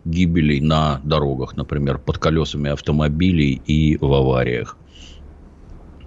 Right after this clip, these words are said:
Это несравнимо вообще. То есть, ну, наверное, там тысяч тридцать у нас гибнет на дорогах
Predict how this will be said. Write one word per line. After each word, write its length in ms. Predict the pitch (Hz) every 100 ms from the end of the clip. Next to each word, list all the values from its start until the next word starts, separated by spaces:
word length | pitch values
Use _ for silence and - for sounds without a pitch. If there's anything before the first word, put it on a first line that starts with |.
| - - -
Это 580 | 73 - 78 73 69 - -
несравнимо 800 | 90 90 - 95 90 82 73 69
вообще. 500 | 67 65 65 - 65
То 140 | 64
есть, 180 | 64 -
ну, 160 | 82 85
наверное, 420 | 73 76 78 71
там 200 | 73 69
тысяч 380 | 85 73 69 -
тридцать 420 | 110 - - 76
у 40 |
нас 280 | 69 60 -
гибнет 500 | 76 76 73 71 67
на 100 | 73
дорогах 440 | 71 76 73 62